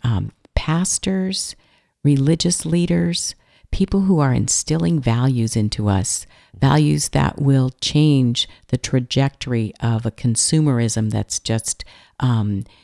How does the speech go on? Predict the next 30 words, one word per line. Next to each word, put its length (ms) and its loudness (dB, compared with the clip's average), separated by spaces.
out 160 2
of 100 -8
control 920 -2
and, 560 2
um, 460 -4
greed 600 0
that 200 -2
makes 300 -2
people, 560 -4
uh, 220 0
so 280 0
susceptible 920 -2
to 600 -4
fraudulent 880 0
offers 560 -4
and 160 -4
scams 720 -2
and 380 -6
being 280 2
lured 480 2
into 420 0
traps 540 -6
because 320 -6
they 100 -2
thought 260 -6
they 120 -4
were 100 -4
gonna 160 -2
get 260 -6
something. 600 -8